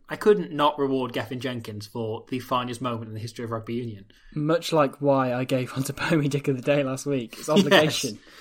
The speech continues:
Speaker 1: Yeah, absolutely. You know, it's kind of, it's our civil duty.
Speaker 2: Yeah, no, that's entirely fair. In terms of my man of the match, uh,
Speaker 1: Mm.
Speaker 2: I have also written down Jacques Berger. I think he was
Speaker 1: Mm-hmm.
Speaker 2: just absolutely everywhere. Like, him coming off the line killed so many Welsh attacks.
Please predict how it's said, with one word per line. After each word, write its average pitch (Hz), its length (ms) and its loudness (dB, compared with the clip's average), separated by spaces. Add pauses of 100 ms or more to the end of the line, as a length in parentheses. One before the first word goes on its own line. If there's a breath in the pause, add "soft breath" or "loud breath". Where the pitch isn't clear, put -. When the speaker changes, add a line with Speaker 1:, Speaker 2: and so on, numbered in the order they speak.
(160 loud breath)
Speaker 1:
Yeah, 139 320 -2
absolutely. 151 520 2 (100)
You 143 60 0
know, 120 100 -2
it's 120 160 -6
kind 139 140 -2
of, 127 100 -4
it's 135 120 -2
our 139 80 4
civil 135 260 0
duty. 123 400 -2 (1000 soft breath)
Speaker 2:
Yeah, 139 240 -4 (100)
no, 143 180 0
that's 135 300 -6
entirely 120 440 -14
fair. 151 320 -6 (300 loud breath)
In 156 80 -6
terms 175 160 -2
of 156 60 -2
my 151 160 6
man 143 180 2
of 135 60 0
the 135 60 0
match, 127 480 -6 (320 soft breath)
uh, 147 60 -10
Speaker 1:
Mm. 135 180 -4
Speaker 2:
I 139 60 0
have 135 240 -2
also 143 240 -6
written 131 180 -8
down 127 220 -4
Jacques 135 240 -6
Berger. 127 480 -4
I 120 100 -8
think 117 260 -10
he 131 120 -6
was 135 100 -6
Speaker 1:
Mm-hmm. 143 60 -8
Speaker 2:
just 117 180 -12
absolutely 127 420 -8
everywhere. 113 420 -10
Like, 113 260 -12 (220 loud breath)
him 160 180 -2
coming 151 260 -2
off 139 160 -2
the 143 80 -2
line 127 360 -2
killed 120 280 -10
so 139 480 -2
many 127 220 -6
Welsh 113 220 -12
attacks. - 540 -16